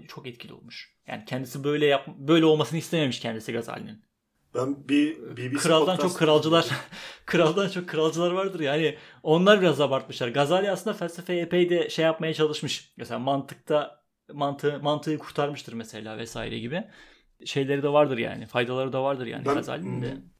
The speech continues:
Speaker 2: geçenlerde podcast dinlemiştim Gazali ile ilgili de. B B C'nin History, tarih podcastını. Ee, onda yani bayağı da ayrıntılı anlatmışlardı. Ben biraz, e, önceki düşüncelerimden biraz utanmışım. Ben tamamen şey zannetmiştim.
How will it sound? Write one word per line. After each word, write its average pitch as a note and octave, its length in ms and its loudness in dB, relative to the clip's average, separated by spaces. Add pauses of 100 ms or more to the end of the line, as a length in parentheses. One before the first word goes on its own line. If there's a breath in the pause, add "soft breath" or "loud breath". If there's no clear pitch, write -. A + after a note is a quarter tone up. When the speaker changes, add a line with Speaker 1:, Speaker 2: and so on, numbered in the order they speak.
Speaker 2:
geçenlerde D#3 460 4
podcast F3 460 -2
dinlemiştim B2 320 -6
Gazali A#2+ 400 0
ile A#2+ 80 -6
ilgili C3 340 -6
de. B2 260 0
B A#2+ 140 -8
B B2+ 80 -6
C'nin C3 500 -6
History, B2 480 -2 (220)
tarih B2 300 2
podcastını. B2 840 -6 (300)
Ee, A#2+ 40 -6 (300)
onda D#3+ 600 -2
yani C3 240 -2 (140)
bayağı C#3 320 2
da D3+ 80 4
ayrıntılı C3+ 400 0
anlatmışlardı. D#3+ 500 2
Ben D3 140 4
biraz, C#3+ 220 6 (300)
e, - 20 -4
önceki B2+ 440 0
düşüncelerimden C#3 520 0
biraz C3+ 180 2
utanmışım. C3 460 -4
Ben B2 140 -2
tamamen C3 300 0
şey C3 200 -2
zannetmiştim. A#2 480 -10